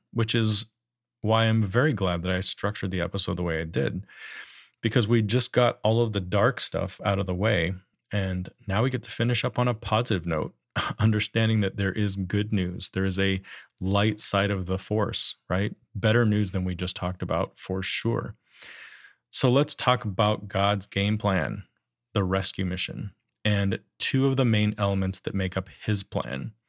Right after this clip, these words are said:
So the first is the conscience, and the second is an eternal life plan or an E L P.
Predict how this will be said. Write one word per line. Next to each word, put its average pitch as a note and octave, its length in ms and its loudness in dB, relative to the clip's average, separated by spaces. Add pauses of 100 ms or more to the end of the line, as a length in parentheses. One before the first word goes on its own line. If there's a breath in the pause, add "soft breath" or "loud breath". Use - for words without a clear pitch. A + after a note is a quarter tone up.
(440 loud breath)
So - 140 0
the G2+ 120 2
first - 500 0 (300)
is G2+ 140 0
the A2+ 100 -6
conscience, D3+ 680 0 (360)
and G2 120 0
the F#2+ 60 -2
second A#2+ 460 0 (380)
is G#2+ 400 0
an G#2+ 100 2
eternal G#2+ 640 0
life F2+ 340 -4
plan D2 460 -6
or G#2 240 2
an G2 300 0
E A#2 200 2
L G2+ 220 0
P. C#2+ 340 -4